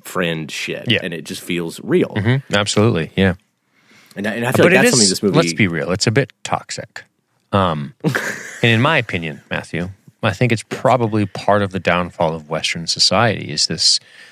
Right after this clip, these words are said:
Speaker 2: sort of toxic masculinity that erupts from these young men.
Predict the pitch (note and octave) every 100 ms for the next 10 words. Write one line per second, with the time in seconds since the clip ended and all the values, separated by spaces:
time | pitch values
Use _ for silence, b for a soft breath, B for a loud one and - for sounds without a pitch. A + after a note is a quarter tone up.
0 | B B - - - C#3 E3+ - - G#2
1 | - - A#2+ E2 E2+ F2+ - F2+ F#2+ C3+
2 | G#2+ D2+ - - F2 E2 G#2 A2 - -
3 | - - - - F2+ E2 F2 E2 - E2+
4 | D#2 D#2 F#2+ F#2+ C#2+